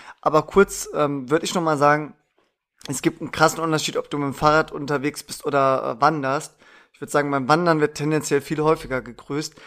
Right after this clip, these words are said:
Einfach auch, weil die Zeit viel länger ist, äh, die, die du, äh, Zeit hast zu überlegen, wenn dir einer entgegenkommt. Mit dem Fahrrad ist es ja so, ähm, im Zweifel fährst du noch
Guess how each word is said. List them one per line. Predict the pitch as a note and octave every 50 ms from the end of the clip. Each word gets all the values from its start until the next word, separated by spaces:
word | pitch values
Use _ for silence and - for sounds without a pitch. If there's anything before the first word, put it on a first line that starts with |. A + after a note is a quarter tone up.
| - - - - -
Einfach | D#3 F#3 F#3+ F#3+ F#3 E3 -
auch, | - - D#3+ - - - _ _ _ _ _ _ _ _ _ _ _ _ _ _ _ _ -
weil | C#3 C3+ C#3+ C#3+ C3
die | B2+ C3 B2+
Zeit | - - - D3 C#3 D#3 E3 E3 D#3+ - - _ _ _
viel | - - - F#3+ G3+
länger | G3 G#3+ G3+ F#3+ F#3 E3 C#3+ -
ist, | - E3 F3+ F3 - - _ _ _ _ _ _ _ _ _ -
äh, | D3+ C#3+ C#3 C#3 C3+ C3+
die, | B2+ C#3 D3+ D#3+ D#3 - - _ _ _ _ _ -
die | D3+ D#3 D3+
du, | C3 C#3+ C#3+ C#3+ C#3+ C#3 C#3
äh, | - - - C3+ C3+ C3 C3+ C3+ C3+ -
Zeit | - - - E3 G3 G#3 - -
hast | F3 E3 - -
zu | - D#3+
überlegen, | C#3 D3+ C#3+ C#3 D#3+ F3+ F3 E3
wenn | D3+ D3
dir | C3+ C#3
einer | C#3 C#3 C3+
entgegenkommt. | C3 A#2+ A#2+ E3+ E3 D3 C3 A#2 B2 B2 B2+ B2 A#2 - _ _ _ _ _ _ _ _
Mit | - C3+ C3
dem |
Fahrrad | - D#3+ E3+ D#3+ F3 E3
ist | E3 E3 D3+
es | C#3 - -
ja | D3+ D3
so, | C3+ C3 C#3+ C#3+ C#3+ D3 C#3+ - - - _ _ _ _ _ _ -
ähm, | C3+ C3 C3 C3 B2 B2+ B2 B2 - _ _ _ -
im | C#3 C3
Zweifel | - - D3 C#3+ C3+ C#3 B2+
fährst | - D3+ C#3+ C#3 -
du | C#3+
noch | C#3 C3+ C3 -